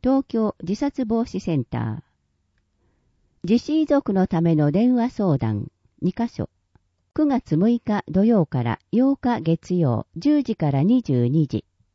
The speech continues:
電話、三二六一四三五零。全国自死遺族総合支援センター。九月九日火曜から十二日金曜十時から二十二時。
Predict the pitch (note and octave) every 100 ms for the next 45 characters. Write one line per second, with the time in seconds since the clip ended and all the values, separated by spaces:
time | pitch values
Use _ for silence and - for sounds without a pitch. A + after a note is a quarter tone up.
0 | _ _ _ _ D#3 F#3 F#3 E3+ D3+ -
1 | _ _ _ _ B3+ C#4+ C#4+ C#4+ C4+ F#3
2 | D3 E3 G#3 F#3+ F3 - A#2 - _ _
3 | G#3+ C#4 C#4+ - C4+ F3+ B2+ C#3+ F#3 G3+
4 | D#3+ B2 - _ _ _ _ _ F3 C4+
5 | C4+ F#3+ - D#3 F3 - C#4+ C#4+ B3+ A3
6 | - - B3+ C#4 C4+ C4 D4 A#3 A3+ A3
7 | - F3+ C#3+ C#3 B2 B2 - _ _ _
8 | _ _ _ _ _ _ _ _ _ _
9 | _ _ - D4 D4+ - G#3 F#3 F3+ B3+
10 | A#3+ A3+ A3+ G#3 A#3 B3+ G3+ D3+ C3 B2+
11 | D#3 A3+ D4 C#4 B3+ B3 - - G#3+ A3
12 | G#3 E3 A#2+ E3 C#4+ C#4+ A#3 D#3+ D3 D3+
13 | A#3+ A3 C#3+ B2+ C3 D3+ -